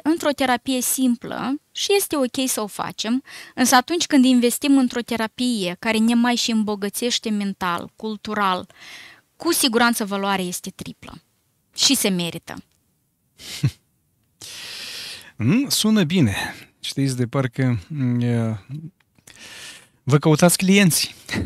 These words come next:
Speaker 2: <laughs>
Speaker 1: Eu clienți am și vreau să vă spun că grupurile de clienți se adună doar atunci, adică doar în urma unei, e, povești de pe reț-, rețele, da?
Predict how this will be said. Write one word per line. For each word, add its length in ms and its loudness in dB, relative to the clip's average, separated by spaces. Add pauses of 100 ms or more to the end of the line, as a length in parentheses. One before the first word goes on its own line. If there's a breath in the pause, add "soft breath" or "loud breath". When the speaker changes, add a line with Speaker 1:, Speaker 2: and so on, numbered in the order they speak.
(100)
Speaker 2:
<laughs> 580 6
Speaker 1:
Eu 120 8
clienți 440 4
am 320 6 (220)
și 500 4 (200)
vreau 220 4
să 140 -2
vă 120 0
spun 340 2
că 400 2 (200)
grupurile 560 0
de 200 2
clienți 840 -2
se 80 6
adună 440 6
doar 400 4
atunci, 440 0 (240 loud breath)
adică 380 6
doar 440 6
în 180 8
urma 280 6
unei, 480 6 (140)
e, 240 4 (140)
povești 880 2
de 100 -4
pe 120 -6
reț-, 500 -4
rețele, 480 -2
da? 240 6